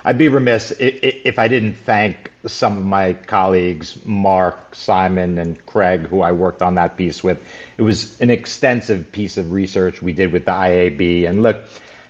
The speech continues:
I don't need to tell you how much has changed over the last year. So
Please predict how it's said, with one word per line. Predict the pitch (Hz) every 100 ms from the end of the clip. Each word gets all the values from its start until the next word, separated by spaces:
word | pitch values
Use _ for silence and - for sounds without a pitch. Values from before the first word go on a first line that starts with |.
| _ _ _
I | 156
don't | 175
need | 151 120
to |
tell | 113 113 107
you | 95
how | 82 98 98
much | 98 95 87
has | 82
changed | - 101 90 85 80 78 - -
over | - 90 82 85
the |
last | 82 78 73 - -
year. | 85 80 76
So | - 95